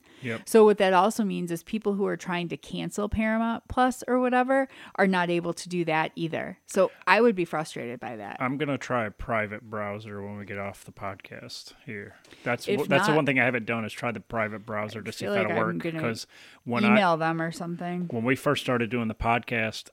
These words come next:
Speaker 1: um, one of my first times to try to log into Apple Podcasts, I had to log in on a private browser.
Speaker 2: Hmm.
Speaker 1: 'Cause it
Speaker 2: Okay.
Speaker 1: didn't recognize me for some reason and wouldn't let me in. And then after I did that, I've been fine ever since.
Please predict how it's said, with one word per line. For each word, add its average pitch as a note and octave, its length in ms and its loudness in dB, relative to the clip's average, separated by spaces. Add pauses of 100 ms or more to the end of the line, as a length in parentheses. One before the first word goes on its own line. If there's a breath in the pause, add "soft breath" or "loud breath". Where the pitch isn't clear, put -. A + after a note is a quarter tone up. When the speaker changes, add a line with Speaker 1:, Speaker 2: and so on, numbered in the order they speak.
Speaker 1:
um, G#2 600 -6
one A2+ 180 -4
of A2 80 -2
my G#2+ 120 -2
first A#2 360 -4
times A2+ 300 -4
to A2+ 100 -10
try A2+ 200 -2
to G#2 100 -4
log G#2+ 240 -2
into G#2+ 380 -8
Apple A2 380 0
Podcasts, G2+ 880 -8 (100)
I G#2+ 100 2
had A2 140 -2
to G#2+ 60 -8
log G#2 240 -2
in G#2+ 120 -6
on G#2 120 -6
a G2 40 -10
private G#2 340 -4
browser. G#2+ 440 -6 (240)
Speaker 2:
Hmm. F#3 140 -2 (420)
Speaker 1:
'Cause G#3 160 -8
it F3+ 140 -6
Speaker 2:
Okay. F3 180 -10
Speaker 1:
didn't G#2+ 260 -2
recognize G#2+ 640 -4
me G#2+ 100 -8
for G2+ 200 -16
some G#2+ 260 -8
reason G2+ 240 -8
and G2 100 -10
wouldn't G#2 220 -8
let G#2+ 160 -8
me G#2 160 -6
in. G#2+ 160 -4
And F#2+ 100 -8
then G#2 120 -4
after G2+ 260 -4
I F#2+ 60 -2
did G2 240 -6
that, G#2 180 -4
I've G2 160 -6
been G2 140 -10
fine G2 320 -6
ever F#2+ 160 -12
since. - 400 -12